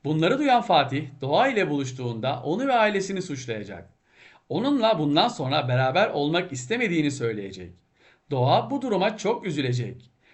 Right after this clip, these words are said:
Fatih'i takıntı haline getirecek. Bu bölümde Ömer'in oğlu Metehan için çabalarını izleyeceğiz.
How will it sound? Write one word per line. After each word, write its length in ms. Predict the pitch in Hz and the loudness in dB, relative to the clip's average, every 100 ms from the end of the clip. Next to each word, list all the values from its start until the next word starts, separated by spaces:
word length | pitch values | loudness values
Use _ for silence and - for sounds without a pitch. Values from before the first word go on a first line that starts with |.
| _ | _
Fatih'i 500 | - 135 127 143 240 | -2 0 0 -2 -4
takıntı 400 | 208 160 165 160 | -4 -4 -2 2
haline 280 | 247 190 180 | 2 4 2
getirecek. 640 | 143 127 117 110 98 92 _ _ _ _ _ - | 0 -2 -6 -8 -12 -16 _ _ _ _ _ -6
Bu 100 | 247 | 0
bölümde 520 | 277 220 156 147 - | 2 2 2 0 0
Ömer'in 400 | 160 180 180 233 | 2 4 4 2
oğlu 360 | - 180 175 202 | 2 4 4 2
Metehan 400 | 180 123 175 247 | 0 0 0 0
için 240 | 220 226 | -4 -4
çabalarını 460 | 220 185 175 165 165 | -2 0 0 0 -2
izleyeceğiz. 760 | 139 123 117 104 92 - - | -2 -2 -2 -6 -12 -16 -20